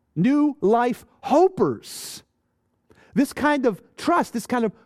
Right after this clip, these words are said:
confidence. Do you have that today? Do you have that this morning? Does this describe you this Easter morning of twenty twenty?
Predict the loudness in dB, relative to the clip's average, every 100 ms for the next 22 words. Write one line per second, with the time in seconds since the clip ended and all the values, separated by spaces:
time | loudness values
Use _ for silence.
0 | -10 -2 0 0 -2 -4 -4 -2 -2 2
1 | 2 2 2 -2 0 -2 -2 -8 -6 -6
2 | -8 -20 _ _ _ _ _ _ -2 0
3 | 2 2 2 2 -4 -4 -6 -6 -6 -12
4 | -18 -20 -20 _ _ _ _ -2 -2 0
5 | -4 -2 -4 -10 -20 _ _ _ _ _
6 | _ _ _ 0 0 0 -2 -2 -4 -10
7 | -10 -4 -2 0 -2 -4 _ _ -8 0
8 | 0 2 0 -4 -10 -14 _ _ _ _
9 | _ _ _ _ _ _ _ _ -2 -2
10 | 0 -4 -2 -4 -2 -2 -2 -4 -6 -8
11 | -6 -6 -6 -6 -6 -6 -14